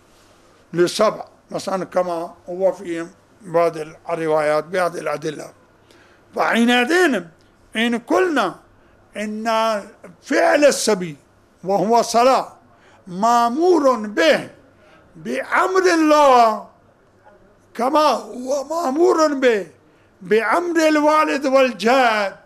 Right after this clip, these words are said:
فمعنى ذلك تكون عبادات الصبي مشروعة، يعني أمر الله وأمر النبي وأمر الإمام،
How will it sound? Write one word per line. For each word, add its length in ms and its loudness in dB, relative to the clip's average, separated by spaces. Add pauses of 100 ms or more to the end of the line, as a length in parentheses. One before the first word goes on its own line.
(680)
فمعنى 500 -4
ذلك 760 -2 (420)
تكون 560 -8 (100)
عبادات 680 0
الصبي 500 -4
مشروعة، 540 0 (880)
يعني 240 -4
أمر 420 -2
الله 280 0
وأمر 460 -4
النبي 380 -4
وأمر 420 -2
الإمام، 600 0